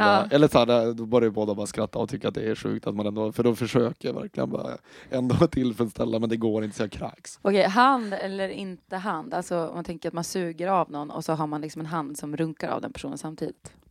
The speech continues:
Speaker 1: Jag kör hand när jag inte orkar suga tillräckligt mycket.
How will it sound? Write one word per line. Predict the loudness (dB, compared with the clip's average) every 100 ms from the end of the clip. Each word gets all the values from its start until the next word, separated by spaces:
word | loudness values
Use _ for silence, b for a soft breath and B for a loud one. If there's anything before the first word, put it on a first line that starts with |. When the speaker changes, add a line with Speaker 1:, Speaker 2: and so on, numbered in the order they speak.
| _
Speaker 1:
Jag | 6 6
kör | 6 0
hand | 2 0 0 -4 -4
när | -2 -2 -2 -4 -6 -14 _
jag | -2 -2 -2
inte | -6 -4
orkar | -4 -4 -8
suga | -6 -4 -2 -4 -4 -12 _ _ _
tillräckligt | -6 -4 -8 -10
mycket. | -8 -10